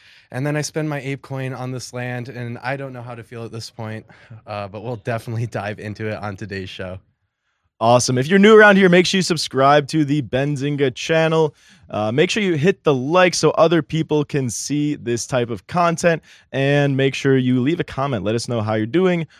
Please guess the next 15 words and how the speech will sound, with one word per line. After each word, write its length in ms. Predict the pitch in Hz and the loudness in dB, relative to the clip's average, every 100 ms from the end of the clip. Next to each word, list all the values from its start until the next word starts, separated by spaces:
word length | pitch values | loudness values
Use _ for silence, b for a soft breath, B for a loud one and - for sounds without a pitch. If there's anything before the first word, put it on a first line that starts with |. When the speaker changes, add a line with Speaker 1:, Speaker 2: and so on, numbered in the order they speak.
| b | b
Speaker 2:
what 280 | - 143 - | 0 2 2
coins 500 | - 139 139 139 123 | 0 0 2 -2 -2
you're 120 | 117 | -2
looking 360 | 110 117 117 113 | 0 -2 -2 -4
at. 160 | 113 | -2
If 100 | 107 | -2
we 60 | 123 | -2
got 180 | 127 127 | 0 0
any 220 | 127 123 | -2 -4
O 200 | 127 127 | -2 -2
G 220 | 113 131 | 0 0
Moon 220 | 120 131 | 0 0
or 100 | 117 | 0
Bust 460 | 104 - 147 143 - | -4 0 2 2 0
followers, 600 | - 123 127 123 127 - | 0 2 2 2 0 -2